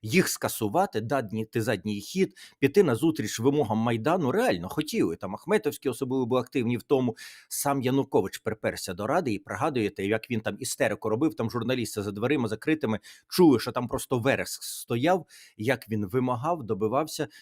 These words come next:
щоби його партія не поступилася. Я думаю, що зі «слугами» теж знайдуть швидку управу, але сьогодні відбулася дуже знакова і цікава річ.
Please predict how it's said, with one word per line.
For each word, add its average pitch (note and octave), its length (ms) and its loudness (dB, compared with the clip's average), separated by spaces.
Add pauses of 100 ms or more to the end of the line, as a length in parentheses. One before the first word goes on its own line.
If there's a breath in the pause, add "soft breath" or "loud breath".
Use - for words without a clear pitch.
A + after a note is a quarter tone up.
щоби B2+ 460 2 (260 loud breath)
його A#2+ 300 2
партія C3+ 420 -2
не C3 80 -2
поступилася. G#2 720 -8
Я B3 60 2
думаю, A3 240 2
що F3 140 -2
зі E3+ 80 -2
«слугами» D#3 280 0 (100)
теж G2+ 240 -4
знайдуть B2 320 -4
швидку B2+ 380 -6
управу, F3+ 440 -2
але A#2+ 320 -2 (440 soft breath)
сьогодні D#3+ 280 2
відбулася F3+ 480 -2
дуже E3 220 -2
знакова G#2 440 -6
і G#2 40 -4
цікава A2 420 -6
річ. G#3+ 320 -6